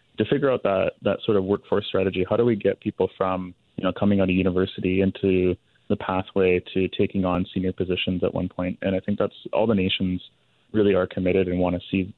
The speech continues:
our people, you know, excelling and, um, taking on those roles. And it, it, it's a, it's a gargantuan challenge. I think it's a challenge that we're seeing across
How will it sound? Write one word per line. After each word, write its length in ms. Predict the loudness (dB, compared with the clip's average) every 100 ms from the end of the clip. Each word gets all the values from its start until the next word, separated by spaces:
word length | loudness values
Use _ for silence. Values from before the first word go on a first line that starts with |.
| -2
our 100 | -2
people, 520 | -2 -2 2 2 0
you 100 | 0
know, 120 | 0
excelling 580 | -2 -2 0 2 2 -2 0
and, 420 | 0 0 -2 -6 -12 -8
um, 340 | -4 -4 -6 -6
taking 220 | -4 0 0
on 200 | 2 2
those 180 | 0
roles. 240 | 0 -2 -4 -12 -8
And 120 | -4
it, 100 | -4 -2
it, 160 | 0 0
it's 140 | 0
a, 200 | 2 0 -2
it's 140 | -4 -2
a 60 |
gargantuan 720 | -2 -2 0 0 0 -2 -2 -10 _ -6
challenge. 480 | -2 0 0 -2 -6 -20 _ -2
I 60 | 0
think 120 | 0
it's 140 | -2
a 20 |
challenge 460 | 0 0 2 0 0
that 160 | 0 0
we're 80 | -2 0
seeing 260 | 0 2
across 380 | 0 -2 -2 -2